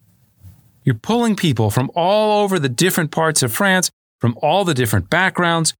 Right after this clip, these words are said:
You're putting them through this experience, and they come out thinking of themselves as Frenchmen. Another thing that Napoleon does that's really kind of brilliant is he's very good at creating alliances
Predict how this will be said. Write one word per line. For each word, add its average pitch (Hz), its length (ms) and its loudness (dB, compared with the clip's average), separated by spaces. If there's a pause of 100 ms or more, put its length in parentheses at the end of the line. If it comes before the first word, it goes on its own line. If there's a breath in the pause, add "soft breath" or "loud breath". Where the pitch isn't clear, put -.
(260)
You're 107 200 2
putting 202 300 0
them 175 160 2
through 151 140 0
this 131 180 2
experience, 175 640 0 (460)
and 117 120 4
they 113 120 4
come 180 320 0
out 143 280 0 (540)
thinking 151 300 2
of 113 100 2
themselves 104 560 2
as 101 340 4 (220)
Frenchmen. 98 560 0 (880)
Another 254 200 0
thing 254 140 0
that 190 100 0
Napoleon 127 420 2
does 110 220 4
that's 110 180 -2
really 117 160 2
kind 113 160 2
of 104 80 2
brilliant 151 380 0 (320)
is 147 140 2
he's 175 160 4
very 220 320 2
good 180 220 2
at 151 140 0
creating 156 640 0
alliances 147 840 2